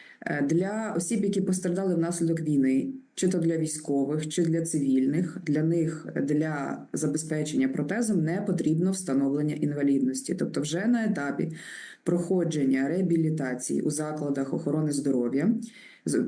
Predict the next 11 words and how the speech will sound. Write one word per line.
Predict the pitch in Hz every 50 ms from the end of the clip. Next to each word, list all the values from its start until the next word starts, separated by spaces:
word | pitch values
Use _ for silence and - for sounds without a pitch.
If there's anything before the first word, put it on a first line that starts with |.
| - - -
під | 165 160 160
час | 196 196 196 185
роботи | 175 175 165 165 170 160 - 143
з | 143
мультидисциплінарною | 156 160 180 180 175 160 143 151 - - - 139 147 156 156 156 156 151 143 139 139 143 143
реабілітаційною | 143 143 139 - 147 139 139 143 139 - - 147 143 143 147 147 151
командою | - 185 208 233 294 285 247 226 226 214 208 196 180 -
відбувається, | - 156 165 175 160 156 170 170 160 170 170 170 160 151 143 143 143 147 - 143 139 139 139 135 131 - -
власне, | 147 151 151 151 147 156 151 139 135
призначення | 135 156 190 196 185 160 160 147 139 131 135 - - 190 202 220 233 254 269 277 269 262
виду | 226 214 226 247 254 220 220 254 254 254 254